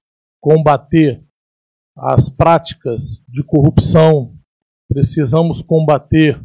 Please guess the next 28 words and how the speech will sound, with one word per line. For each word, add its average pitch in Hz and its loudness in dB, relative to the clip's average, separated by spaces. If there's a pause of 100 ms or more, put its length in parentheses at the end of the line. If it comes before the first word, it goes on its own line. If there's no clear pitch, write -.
(600)
tudo 208 4
aquilo 170 0 (340)
que 165 -2
venha 170 2
impedir 180 2
o 202 0
crescimento 170 2
do 165 -2
nosso 165 0
Estado. 113 -6 (1200)
E 143 -4
é 160 4
uma 170 4
honra 165 6
fazer 151 0
parte 143 -2
da 143 0
equipe 151 -2 (200)
do 135 -6
governo 139 0 (140)
Wilson 143 0
Witzel. 170 -4 (800)
É 135 -2
uma 156 4
honra 147 2 (400)
estar 147 -2
ao 139 2
lado 131 0